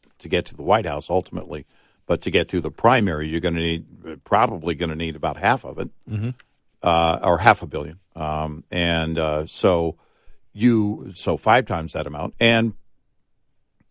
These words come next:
Speaker 1: you know, that's where it makes a difference. Uh, and that's what you do. You build that war chest now, and then you put those ads in,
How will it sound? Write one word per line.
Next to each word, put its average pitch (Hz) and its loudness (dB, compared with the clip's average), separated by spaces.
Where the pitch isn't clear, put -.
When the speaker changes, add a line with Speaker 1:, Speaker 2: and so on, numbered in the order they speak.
Speaker 1:
you - 2
know, 107 4
that's 107 0
where 107 6
it 95 2
makes 95 -2
a - -2
difference. - -2
Uh, 82 2
and 85 0
that's 90 -4
what - -2
you 87 -4
do. 107 2
You 76 -10
build 87 -2
that 87 0
war 85 0
chest - -4
now, 92 2
and 85 -4
then 90 2
you 92 0
put - -2
those 87 -2
ads 90 0
in, 80 -6